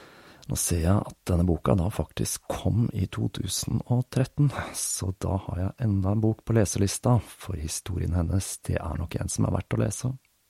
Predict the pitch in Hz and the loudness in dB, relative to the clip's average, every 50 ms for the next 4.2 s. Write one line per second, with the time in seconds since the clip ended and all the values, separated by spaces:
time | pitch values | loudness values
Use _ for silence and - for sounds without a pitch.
0 | _ _ _ _ _ _ _ _ _ _ _ _ _ _ _ _ _ _ - - | _ _ _ _ _ _ _ _ _ _ _ _ _ _ _ _ _ _ -20 -20
1 | - - - - - - - _ _ _ _ _ _ _ _ _ _ _ _ _ | -20 -20 -20 -20 -20 -20 -20 _ _ _ _ _ _ _ _ _ _ _ _ _
2 | _ _ _ - 92 107 104 85 85 87 95 95 101 98 - 78 73 80 85 - | _ _ _ -4 0 0 2 4 4 6 6 6 6 6 4 2 0 -2 -2 -4
3 | _ - 95 85 - - 98 92 87 87 80 80 - - - - - - 87 76 | _ -2 0 0 0 0 0 0 2 2 2 0 0 -2 -2 -4 -2 -2 -2 -2
4 | - - - | -2 -4 -6